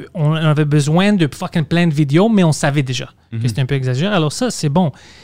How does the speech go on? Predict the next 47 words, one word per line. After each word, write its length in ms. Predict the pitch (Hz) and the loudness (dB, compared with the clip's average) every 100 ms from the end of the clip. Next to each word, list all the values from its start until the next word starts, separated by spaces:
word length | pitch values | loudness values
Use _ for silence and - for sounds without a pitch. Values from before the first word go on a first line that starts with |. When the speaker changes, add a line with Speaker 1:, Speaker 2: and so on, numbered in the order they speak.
| - 151 | -8 0
Speaker 1:
Mais 100 | 160 | 4
oui, 180 | 220 | 4
de 160 | 147 180 | 4 2
brûler, 840 | 160 156 156 120 151 151 160 208 | 2 2 2 4 4 6 6 2
tu 80 | 202 | 0
sais, 100 | 202 | -2
des, 680 | 160 147 143 139 147 143 151 | 0 0 0 -4 -6 -8 -10
euh, 20 | |
des, 300 | 147 143 151 151 151 - 143 - | -10 -10 -10 -12 -14 -14 -14 -8
euh, 560 | 147 139 131 131 135 | -6 -4 -4 -4 -6
le 160 | 143 139 | -4 -4
café 340 | - 139 - | -4 -4 -2
de 60 | 156 | -2
quelqu'un, 360 | 147 131 151 165 | -2 0 0 -2
puis 120 | 135 | -4
tout 80 | 131 | -4
ça, 140 | 165 | -4
tu 60 | 156 | -2
sais, 140 | 185 135 | -2 0
un 120 | 123 | -2
coffee 340 | - 156 147 | -4 -4 -4
shop. 220 | 127 160 196 - - - - - - _ _ _ - - _ _ _ | -4 -6 -8 -12 -20 -20 -20 -20 -20 _ _ _ -20 -20 _ _ _
Tu 60 | - | -6
sais 120 | - | -4
qu'est-ce 160 | 254 - | -4 -4
que 20 | |
t'as 80 | 214 | -4
fait ? 220 | 277 294 _ _ _ - | -6 -10 _ _ _ -2
Quelqu'un, 360 | 185 170 240 | 0 0 0
on 60 | 240 | 2
va 100 | 160 | 2
dire, 220 | 185 208 | 0 -2
qui 160 | 185 147 | 0 0
est 20 | |
chinois 540 | - 175 156 165 190 | 0 0 2 4 4
ou 100 | 175 | 2
qui 200 | 147 160 | 0 0
est 40 | 143 | 0
blanc, 300 | 135 156 170 | 2 2 0
qui 200 | 160 147 | 0 -2
a 100 | 131 | -2
son 260 | - 139 | -2 -6
fucking 340 | 123 170 151 139 | -6 -8 -6 -8
petit 180 | - 170 | -8 -8
r-, 220 | 143 143 | -6 -8
resto 420 | 160 139 131 - | -8 -6 -4 -2
là-bas, 280 | 143 127 131 | -2 -2 -6